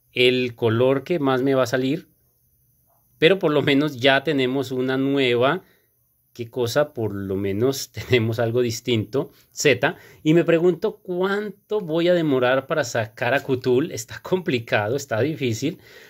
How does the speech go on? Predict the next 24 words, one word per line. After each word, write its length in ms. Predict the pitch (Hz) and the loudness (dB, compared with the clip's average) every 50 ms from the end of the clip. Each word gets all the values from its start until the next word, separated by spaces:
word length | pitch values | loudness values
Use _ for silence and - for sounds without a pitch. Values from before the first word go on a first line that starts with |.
| - _ _ | -20 _ _
Pero 300 | - 156 175 196 214 208 | 4 4 6 6 4 2
bueno, 580 | 165 143 131 120 120 120 135 160 180 185 - _ | 2 2 2 2 2 0 -2 -2 -4 -6 -8 _
por 160 | - 139 156 | -6 -4 -2
lo 80 | 175 160 | -2 0
menos 260 | 143 131 131 143 - | 0 0 0 0 0
nos 180 | - 180 180 - | 0 0 0 0
salvamos 520 | 156 135 127 135 139 143 151 151 - - - | 0 0 2 2 0 0 0 -4 -6 -6 -8
y, 260 | 185 190 208 220 208 | -8 -6 -6 -6 -8
mm, 360 | 170 147 147 147 139 127 123 113 | -6 -6 -4 -2 -2 -4 -4 -4
compraremos 500 | - 139 120 113 117 107 107 110 123 120 | -4 -4 -2 0 0 0 0 0 0 -2
más 160 | 117 113 117 | -2 -4 -4
paletas 340 | - 110 113 113 113 107 104 | -2 -2 -2 -2 -2 -2 0
Drácula. 420 | 123 127 120 120 156 156 196 208 | 0 0 0 0 0 0 0 0
No 280 | 165 123 113 110 107 95 | 0 -2 -2 -2 -2 -4
sé 220 | - - 113 113 | -4 -6 -6 -4
cuándo, 540 | - 147 151 135 127 127 117 139 170 208 196 | -2 0 0 0 0 0 2 2 2 2 0
no 160 | 127 113 101 | -2 -4 -4
sé 120 | - 120 | -4 -6
si 140 | 113 - 127 | -8 -8 -6
mañana, 680 | 120 110 107 104 107 123 139 143 131 127 139 156 180 156 | -6 -6 -4 -2 -2 0 0 0 0 -2 -2 -4 -8 -8
vamos 340 | 127 104 98 98 104 104 110 | -8 -8 -6 -6 -6 -4 -2
a 60 | 110 | -2
ver, 220 | 101 104 123 160 180 | 0 0 0 0 -2
ojalá. 420 | 123 90 104 95 95 117 165 | -4 -4 -4 -2 -2 -2 -2